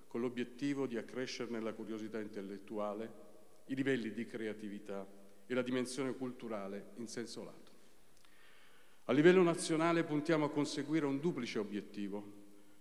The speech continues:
promuovere la scuola con un'azione mirata di orientamento innovativo, per aumentare nel giro di pochi anni in maniera significativa la presenza di iscritti provenienti da fuori regione e,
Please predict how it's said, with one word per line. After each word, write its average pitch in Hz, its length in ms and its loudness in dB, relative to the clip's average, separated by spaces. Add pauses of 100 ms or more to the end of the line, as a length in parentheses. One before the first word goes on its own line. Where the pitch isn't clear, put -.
promuovere 139 480 4
la 135 120 4
scuola 151 460 2
con 147 140 0
un'azione 131 480 0
mirata 127 440 2
di 117 100 -2
orientamento 117 640 0
innovativo, 110 800 -2 (400)
per 127 100 4
aumentare 135 580 6
nel 131 160 4
giro 143 260 2
di 127 100 0
pochi 123 280 -2
anni 131 300 2
in 120 60 2
maniera 123 340 2
significativa 135 1040 2
la 123 120 -2
presenza 123 480 -2
di 117 80 -4
iscritti 143 500 -4
provenienti 120 640 -2
da 113 100 -2
fuori 117 300 -2
regione 101 560 -4 (460)
e, 131 400 -2